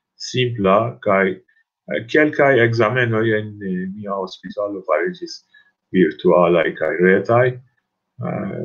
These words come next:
sed, eh, ankoraŭ restis, eh, multaj, kiuj estas ĉeestaj, do, eh, kun, eh, obei-, obeo de protokoloj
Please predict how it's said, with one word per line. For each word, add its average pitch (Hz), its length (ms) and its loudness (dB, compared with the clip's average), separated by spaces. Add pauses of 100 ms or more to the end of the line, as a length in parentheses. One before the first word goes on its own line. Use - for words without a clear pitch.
sed, 110 380 0
eh, 90 400 2
ankoraŭ 104 960 2
restis, 90 500 -2 (840)
eh, - 240 -16
multaj, 92 460 2
kiuj 80 440 -4
estas - 420 -10 (300)
ĉeestaj, 85 600 -4 (220)
do, - 300 -12 (1000)
eh, - 280 -10 (120)
kun, 90 220 -2 (720)
eh, - 480 -10 (400)
obei-, 95 640 2 (100)
obeo 95 420 2
de 85 300 -4
protokoloj 95 640 -2